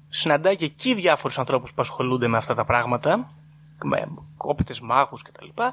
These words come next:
Και χωρίς να μπορούμε να πούμε με σιγουριά ότι έχει φτιάξει κάποιο είδους ομάδα ή οργάνωση, μπορούμε να πούμε με ευκολία ότι υπάρχει ένας κύκλος αρκετών ατόμων, όπου μαζί μελετούν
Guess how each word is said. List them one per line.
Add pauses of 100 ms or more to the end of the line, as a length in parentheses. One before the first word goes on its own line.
(120)
Και (640)
χωρίς
να (140)
μπορούμε
να
πούμε
με
σιγουριά
ότι
έχει
φτιάξει
κάποιο
είδους (180)
ομάδα
ή
οργάνωση,
μπορούμε
να
πούμε
με (480)
ευκολία
ότι
υπάρχει
ένας (180)
κύκλος (100)
αρκετών
ατόμων, (880)
όπου
μαζί
μελετούν